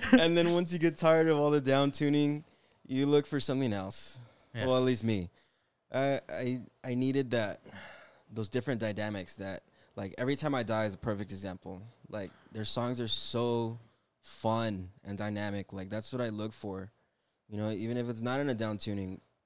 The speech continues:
Speaker 1: like, a lot of punk is in E standard.
Speaker 2: Well, that's, that's the one thing. Um, I grew up with punk rock
Speaker 1: Mm.
Speaker 2: 'cause of my sister.
Speaker 1: Mm.
Speaker 2: Like, she listened to that, and I, because of that, I, I gravitated towards it. And I
Speaker 1: Yeah.
Speaker 2: was, I fucked with that a lot.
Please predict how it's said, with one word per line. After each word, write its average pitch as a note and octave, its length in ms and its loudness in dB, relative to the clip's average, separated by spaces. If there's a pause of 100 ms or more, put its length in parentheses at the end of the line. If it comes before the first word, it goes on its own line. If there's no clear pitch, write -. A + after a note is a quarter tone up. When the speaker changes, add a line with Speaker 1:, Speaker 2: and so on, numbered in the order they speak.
(300)
Speaker 1:
like, G#2 160 -6
a A2+ 40 -6
lot A#2 140 -2
of A#2+ 100 -4
punk C#3+ 240 -2
is A2+ 140 -6
in A2+ 80 -2
E A#2 80 -2
standard. C3+ 440 -6 (220)
Speaker 2:
Well, F3+ 140 6
that's, F3+ 400 0
that's E3 220 -2
the E3 80 0
one C#3+ 220 0
thing. C#3 420 -2
Um, B2 460 -2 (1600)
I D#3 140 4
grew D3+ 300 4
up B2 200 -4 (340)
with C#3+ 120 -8
punk A#2+ 280 -6
rock F#2 180 -12 (100)
Speaker 1:
Mm. A2 220 -2 (380)
Speaker 2:
'cause A#2 120 -8
of A#2 60 -6
my A2 100 -8
sister. - 480 -10 (120)
Speaker 1:
Mm. G#2+ 220 -4
Speaker 2:
Like, B2+ 80 -18
she B2 160 -10
listened A#2 300 -8
to A#2 80 -10
that, G#2+ 220 -6
and F2 120 -12
I, B2 40 -18 (360)
because A#2+ 280 -8
of A2 120 -6
that, A2 160 -6
I, A2 140 -6 (140)
I B2 80 -10
gravitated A2+ 560 -8
towards A2 260 -10
it. G#2+ 80 -10
And G#2+ 120 -10
I - 20 -8
Speaker 1:
Yeah. A2+ 200 0
Speaker 2:
was, G2 80 -8 (320)
I A2+ 60 -8
fucked - 280 -4
with A#2 80 -6
that - 160 -14
a A2 40 -16
lot. A2+ 320 -6